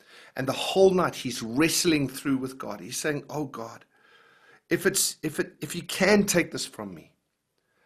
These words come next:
but not my will, but yours be done." By the time Jesus walks out of the Garden of Gethsemane, right, he's worked through this issue. It has now be-, it's, it's worked into his convictions. And so he's a-,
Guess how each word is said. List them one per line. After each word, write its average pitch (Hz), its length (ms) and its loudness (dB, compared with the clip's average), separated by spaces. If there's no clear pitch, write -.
but 127 120 -2
not 123 220 -4
my 123 100 -4
will, 92 200 -8
but 92 180 -14
yours 101 220 -10
be 101 100 -12
done." 90 260 -14
By 131 140 4
the 143 140 -2
time 202 340 -4
Jesus 175 480 -6
walks 143 240 -8
out 123 140 -4
of 104 80 -8
the 107 100 -10
Garden 104 300 -6
of 101 120 -12
Gethsemane, 92 640 -12
right, 117 200 -10
he's 139 280 -6
worked 131 440 -4
through 139 300 -4
this 127 240 -6
issue. 82 400 -14
It 120 100 -8
has 117 200 -4
now 120 260 -4
be-, 143 220 -6
it's, - 200 -10
it's - 200 -12
worked 139 340 -2
into 143 180 -8
his 147 280 -6
convictions. 101 640 -10
And 110 100 -10
so 131 260 -4
he's 123 180 -8
a-, 131 120 -6